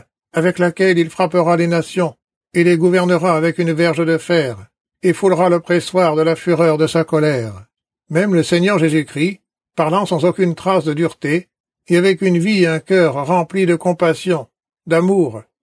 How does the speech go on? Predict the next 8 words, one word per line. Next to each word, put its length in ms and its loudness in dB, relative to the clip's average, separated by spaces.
d'inquiétude 640 0
et 60 2
de 100 2
miséricorde, 840 0
parlait 280 0
fréquemment 520 -2
de 120 0
jugement, 460 -2